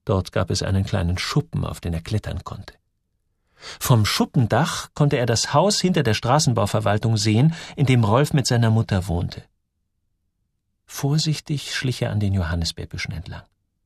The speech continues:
Er lauschte in die Dunkelheit. Dann zog er sich auf das Dach. Er hatte sich ausgerechnet, dass Rolf im Erdgeschoss wohnen musste, da im ersten Stock eine alte Lehrerin wohnte.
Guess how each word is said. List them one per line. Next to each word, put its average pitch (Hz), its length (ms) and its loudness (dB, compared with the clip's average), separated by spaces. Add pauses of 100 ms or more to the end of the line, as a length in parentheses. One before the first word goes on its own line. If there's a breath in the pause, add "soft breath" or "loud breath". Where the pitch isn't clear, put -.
(1400)
Er 95 120 -4
lauschte 110 400 0
in 98 80 0
die 101 120 -4
Dunkelheit. 82 600 -8 (920 soft breath)
Dann 147 380 0
zog - 280 -4
er 135 60 0
sich 127 200 -4
auf 127 100 -6
das - 180 -4
Dach. - 280 -10 (1160 loud breath)
Er 123 100 6
hatte 160 140 4
sich 160 220 2
ausgerechnet, 160 720 2
dass 135 160 2
Rolf 131 260 6
im 139 140 4
Erdgeschoss 170 720 2
wohnen 92 220 0
musste, 95 400 -2
da 98 200 -4
im 95 160 -2
ersten 110 440 0
Stock - 320 -2
eine 98 200 2
alte 95 240 0
Lehrerin 98 640 -2
wohnte. - 320 -14